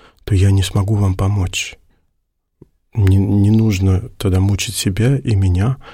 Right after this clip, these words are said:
Э, вот, п-, вы постойте вот щас три минутки здесь, да?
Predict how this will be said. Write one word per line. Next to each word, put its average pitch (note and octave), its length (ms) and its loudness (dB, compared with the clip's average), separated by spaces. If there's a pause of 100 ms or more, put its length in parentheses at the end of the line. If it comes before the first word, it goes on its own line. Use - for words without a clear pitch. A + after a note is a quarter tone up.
(320)
Э, F2+ 180 -4
вот, F2+ 340 -4 (180)
п-, G#2+ 140 -2
вы G#2+ 140 0
постойте - 480 -2
вот F#2 120 -4
щас - 320 -2 (360)
три G2+ 160 2
минутки F#2+ 460 0
здесь, - 440 -4
да? B2+ 320 -2